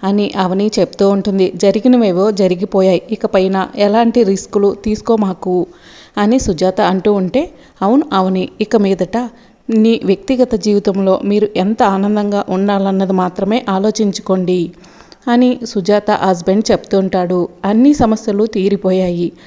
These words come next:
ఒక్క సమస్య మాత్రం మిగిలిపోయింది" అని చెప్పి అవని అంటుంటే, "ఏంటది?" అని సుజాత హస్బెండ్ అడుగుతుంటాడు. "ఆ నేహారికది దొంగ జాతకం అని చెప్పి అందరి ముందు రుజువు చేయాలి. అత్తయ్య లాంటి జాతకం అని చెప్పి ఆ విషయం సర్పం మా ఇంట్లో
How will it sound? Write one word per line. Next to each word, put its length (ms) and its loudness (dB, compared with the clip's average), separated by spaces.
ఒక్క 220 0
సమస్య 380 0
మాత్రం 380 0
మిగిలిపోయింది" 720 0
అని 200 -2
చెప్పి 360 -2
అవని 300 -2
అంటుంటే, 480 -2
"ఏంటది?" 460 0
అని 260 -2
సుజాత 460 -4
హస్బెండ్ 420 -2
అడుగుతుంటాడు. 760 -2
"ఆ 140 2
నేహారికది 640 0
దొంగ 260 2
జాతకం 380 0
అని 140 0
చెప్పి 320 -2
అందరి 360 -2
ముందు 320 2
రుజువు 320 2
చేయాలి. 500 0
అత్తయ్య 340 2
లాంటి 340 2
జాతకం 460 -4
అని 140 0
చెప్పి 400 -2
ఆ 140 0
విషయం 360 -2
సర్పం 460 -2
మా 160 0
ఇంట్లో 340 0